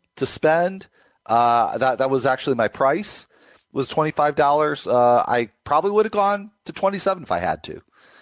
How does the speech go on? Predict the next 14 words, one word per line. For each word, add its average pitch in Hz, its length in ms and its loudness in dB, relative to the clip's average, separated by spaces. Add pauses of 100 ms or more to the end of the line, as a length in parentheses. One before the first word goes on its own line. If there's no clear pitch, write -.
(260)
But, - 400 -2
um, 104 380 2 (720)
that 151 220 0
set 208 180 2
the 170 100 -2
stage 170 300 0
for 131 140 -2
a 123 80 4
lot 120 220 4
of, 127 120 2 (420)
uh, 117 340 2
spending 131 340 0
on 110 140 -2
pitching. 127 480 -2